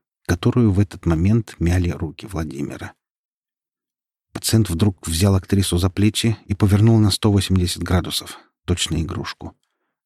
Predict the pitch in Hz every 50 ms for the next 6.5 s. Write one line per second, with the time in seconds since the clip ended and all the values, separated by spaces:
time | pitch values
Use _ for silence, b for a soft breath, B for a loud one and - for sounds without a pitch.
0 | _ - 87 90 - - 123 117 107 87 85 - 104 101 98 92 95 98 98 95
1 | 82 92 82 90 85 - 110 110 120 117 110 - _ - 90 90 92 90 - -
2 | - 104 110 107 - - 98 92 90 101 101 - - 92 98 95 87 92 92 90
3 | 95 104 101 104 104 101 101 - _ _ _ _ - - - - - 151 151 -
4 | 87 87 92 - 95 92 - 143 123 - - - _ _ _ _ _ _ _ _
5 | _ _ _ _ _ _ _ _ _ _ _ _ _ _ _ _ _ _ _ _
6 | - 82 104 127 131 127 147 165 139